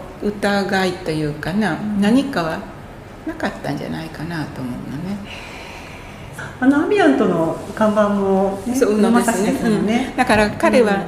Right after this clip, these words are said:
Speaker 2: うん。
Speaker 1: 書が好きだからね。
Speaker 2: うん。
Speaker 1: うん。だから私にとっ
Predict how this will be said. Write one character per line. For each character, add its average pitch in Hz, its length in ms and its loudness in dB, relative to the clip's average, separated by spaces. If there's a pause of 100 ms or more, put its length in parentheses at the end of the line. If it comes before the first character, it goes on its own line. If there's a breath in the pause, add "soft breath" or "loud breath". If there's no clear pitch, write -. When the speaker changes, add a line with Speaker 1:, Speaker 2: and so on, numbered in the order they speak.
Speaker 2:
う - 40 -6
ん。 - 20 -6
Speaker 1:
書 262 220 2
が 190 280 2
好 - 200 -6
き 240 120 2
だ 175 120 -2
か 156 180 -4
ら 135 140 -4
ね。 214 200 6
Speaker 2:
う 208 40 6
ん。 - 20 4
Speaker 1:
う 202 40 4
ん。 190 440 2 (680 loud breath)
だ 247 60 0
か 240 100 4
ら 226 120 4
私 269 360 4
に 339 160 4
と 214 160 4
っ - 20 -8